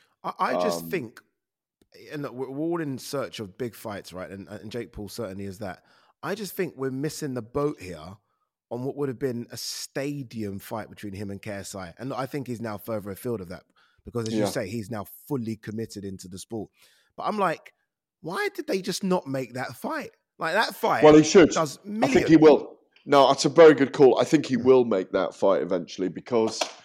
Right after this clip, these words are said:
Speaker 2: boxing's turned a corner recently.
Speaker 1: Mm.
Speaker 2: It's the best half year. I don't know if I've said it to you on
Speaker 1: You
Speaker 2: any
Speaker 1: did.
Speaker 2: of the
Speaker 1: We said it,
Speaker 2: previous
Speaker 1: we said
Speaker 2: last
Speaker 1: it
Speaker 2: two
Speaker 1: last
Speaker 2: shows.
Speaker 1: week. You said it last week.
Speaker 2: Yeah. I, I, did I, did I rattle on about nineteen ten and nineteen twenty-one and nineteen seventies?
Speaker 1: No, you certainly didn't do that.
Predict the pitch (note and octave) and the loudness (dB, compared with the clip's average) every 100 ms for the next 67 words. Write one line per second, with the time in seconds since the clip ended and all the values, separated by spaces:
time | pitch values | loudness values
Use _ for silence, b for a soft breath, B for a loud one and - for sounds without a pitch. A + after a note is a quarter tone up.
0 | B B - D#3 D3+ F#3 E3 - E3 D3 | B B 6 6 6 -2 -2 -2 2 4
1 | C#3 C3+ - A2+ F#2+ F2 F2 - D#2 C#2 | 2 -2 2 2 2 -2 -4 -8 -12 -10
2 | E2 F#2 - A2+ G2+ F#2+ _ _ _ - | -8 -8 -12 -16 -14 -16 _ _ _ -4
3 | G#2 - G2+ C3+ - - C#3+ C3+ B2+ - | -2 -4 2 2 2 -6 2 2 2 0
4 | C3 A#2 G#2 C3+ B2 A#2+ - C3 F2+ - | 4 4 2 -2 -2 -4 0 -2 -2 -2
5 | G2 F#2+ F2+ G2 G#2+ G#2 A#2+ A2+ G#2 F#2 | -2 -2 -10 -8 -2 -2 -2 -2 -2 -2
6 | G#2+ F#2+ A2+ F#2+ B2+ G#2 E2+ B2 A2+ C3 | -4 -4 -4 -6 -4 -4 -4 -8 -10 -10
7 | A2 G#2 - F2 A2+ F#2 - - _ _ | -8 -12 -12 2 4 4 0 -18 _ _
8 | _ _ A#2 C3 - A#2+ - C3+ C3 B2 | _ _ 8 8 6 -4 2 6 6 2
9 | C3+ C3+ C3 D3 C#3 D3 C3+ B2 B2 A#2+ | 6 6 8 4 4 4 4 4 2 2
10 | B2 B2+ - B2+ A2+ - A#2+ G#2 G2 G#2 | 0 0 -2 -6 -6 -2 -2 -2 -4 -4
11 | - G#2 - A2 G#2 G#2 G2+ F2+ F2+ F#2 | -4 -10 -4 -2 -2 -2 -4 -4 -8 -6
12 | G2+ G2+ - G2 F#2+ F#2 F2 - G#2 F#2 | -6 -6 -6 -6 -6 -10 -10 -4 -4 -4
13 | C#3+ F2+ E2+ F2 F2+ C#3 C#3+ C3+ B2 A#2 | -6 -6 -8 -10 -8 -6 -6 -8 -8 -10
14 | G2+ F#2+ | -10 -12